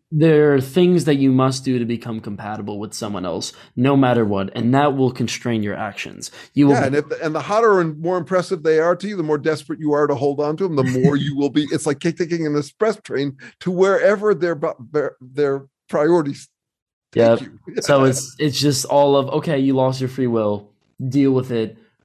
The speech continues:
Speaker 1: You better hope that it's gonna be in the right direction. Right, you better hope that it's gonna lead you to, more towards generally the good than the bad.
Speaker 2: That's right. That's right. And actually, so, so to tie these back around, I think of love and addiction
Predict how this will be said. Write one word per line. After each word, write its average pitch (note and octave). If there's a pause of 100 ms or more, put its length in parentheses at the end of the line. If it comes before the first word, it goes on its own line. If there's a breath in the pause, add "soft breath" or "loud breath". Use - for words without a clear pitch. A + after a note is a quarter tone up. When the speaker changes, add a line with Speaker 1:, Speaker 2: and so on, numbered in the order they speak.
Speaker 1:
You C#3+
better C#3+
hope C3+
that B2+
it's A2
gonna A#2
be A2+
in A2
the G#2+
right G2+
direction. - (200)
Right, A#2+
you A#2
better A#2
hope A2+
that A2
it's G#2+
gonna G#2+
lead G2+
you G#2+
to, A2+
more A2
towards G#2+
generally G#2+
the -
good G2
than -
the -
bad. -
Speaker 2:
That's C#3+
right. A#2+
That's B2
right. F2 (140)
And C#3+
actually, D#3
so, C3+
so C3+
to C3
tie F3
these D#3+
back D3
around, B2 (140)
I C3+
think F#3+
of C3+
love C3+ (160)
and A#2+
addiction A#2